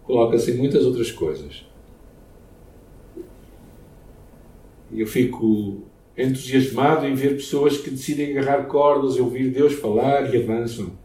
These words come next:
na sua vida. Eu fico motivado por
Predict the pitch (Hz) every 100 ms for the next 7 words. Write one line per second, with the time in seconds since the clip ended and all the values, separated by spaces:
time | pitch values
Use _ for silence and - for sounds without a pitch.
0 | - 110 - 101 87 85 - - - -
1 | - - - - - - - - - -
2 | - - - - - - - - - -
3 | - - - - - - - - - 95
4 | 95 - 113 - 107 95 101 117 117 104
5 | 107 120 110 107 -